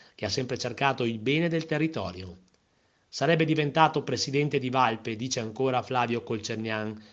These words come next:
"perché era la persona giusta per tutti, non c'erano obiezioni, perché lui sapeva mediare, era sopra le parti, una qualità molto importante, tanto più di questi tempi."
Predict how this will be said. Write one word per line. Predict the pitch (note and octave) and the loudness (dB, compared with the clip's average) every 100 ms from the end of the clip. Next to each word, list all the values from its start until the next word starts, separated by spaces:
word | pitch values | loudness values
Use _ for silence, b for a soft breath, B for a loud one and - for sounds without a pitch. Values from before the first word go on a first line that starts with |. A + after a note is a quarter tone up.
| B - | B -6
"perché | A#2+ - | -4 2
era | D#3 D#3 | 4 6
la | D3 | 4
persona | - B2+ D#3 D#3 | 2 -2 0 0
giusta | C3 F3 F3+ F3+ | 0 0 0 0
per | F#3 E3 | 0 -2
tutti, | - G#2+ - F2 - | -4 -8 -10 -16 -6
non | - D#3+ | 0 2
c'erano | D#3 B2+ A2+ | 4 2 2
obiezioni, | A2 A2+ G#2+ - G#2+ G2+ G2+ G2 B B | -2 -2 -4 -2 0 0 -6 -12 B B
perché | - A2 - | -8 -4 0
lui | C3 F#3 | 2 2
sapeva | F3+ C3 D#3 D#3+ | 2 -2 0 2
mediare, | D#3+ D#3 B2 G2+ G2 | 2 2 2 0 -2
era | G2 C#3 C#3+ | -4 -2 0
sopra | F3 E3+ | 0 2
le | E3 | 2
parti, | E3 G#2 F#2+ - G2+ b b _ | 2 -2 -4 -12 -16 b b _
una | C3+ C3 | -2 2
qualità | A#2+ C3 A#2+ G2 - - | 2 2 0 -2 -4 2
molto | C#3 C3+ | 2 4
importante, | B2+ D3 C#3+ G#2+ F2 F#2 A2 B B _ | 0 -2 -2 -2 -2 -6 -12 B B _
tanto | B2+ B2 | -4 -2
più | - G#2 G2+ - | -2 -4 -6 -8
di | C3 | -4
questi | C3 C3 D#3 | 0 0 0
tempi." | - G2 F2+ F#2 | -2 -4 -6 -14